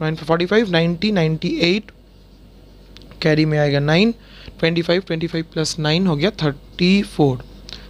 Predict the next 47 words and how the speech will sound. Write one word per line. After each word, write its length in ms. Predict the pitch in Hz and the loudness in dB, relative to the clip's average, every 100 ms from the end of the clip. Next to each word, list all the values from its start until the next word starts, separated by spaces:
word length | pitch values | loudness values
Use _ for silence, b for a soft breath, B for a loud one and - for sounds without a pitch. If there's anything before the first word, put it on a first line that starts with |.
| - | -10
तो 80 | - | -4
आप 120 | 143 | -2
लोग 120 | 156 147 | 0 -2
इसको 180 | - | 0
मल्टीप्लाई 400 | 156 156 165 196 | 2 2 2 0
करके 200 | 190 196 | 0 2
देख 160 | 190 202 | 2 2
सकते 320 | - 208 - | -2 -6 0
हैं, 80 | 285 285 - B B B B - - - | 0 -2 -14 B B B B -20 -20 -8
ये 140 | 370 226 | 0 2
मैंने 260 | 190 254 554 - _ _ - | 2 0 -4 -8 _ _ -2
एक 140 | 202 | 0
ही 60 | 196 | 2
लाइन 200 | 175 160 | 0 0
पे 80 | 147 | -2
कर 180 | 147 | -4
दिया। 180 | 131 135 127 B B B B | -4 -6 -8 B B B B
Well, 140 | 180 185 | 2 2
इसका 320 | 190 - 240 | 2 2 2
ऐसा 180 | 233 226 | 2 -2
ट्रिक 200 | - 226 | 0 0
है 100 | 208 196 | 2 2
एक 100 | 190 - | 0 2
तो, 80 | 208 | 2
आ, 680 | 233 - - 170 175 175 170 - - - | 2 -8 -2 2 4 4 2 -2 -16 -4
कि 160 | 175 170 | -2 2
कैसा 300 | 175 165 185 | 2 2 -2
टू 200 | - 220 | -2 0
डिजिट 300 | 202 202 208 | 2 2 2
कोई 200 | 196 214 | 2 4
भी 80 | 220 | 2
नंबर 280 | 175 160 | 2 0
का 120 | 156 175 | 0 -2
स्क्वायर 300 | - 180 170 | 2 2 4
कैसे 240 | 165 160 | 2 2
करें, 200 | 151 202 403 B B B B | 2 2 2 B B B B
वो 100 | 175 | 2
already 220 | 185 185 | 2 2
एक 80 | 202 | -2
वीडियो 280 | 175 185 196 | 0 2 2
बना 240 | 170 175 | 2 0
चुका 220 | 208 214 220 | -2 -2 0
हूँ 80 | |
मैंने, 180 | 220 220 415 - | 0 -2 -4 -2
तो 160 | 196 185 | 0 2
वो 160 | 190 | 4
आप 140 | 190 | 4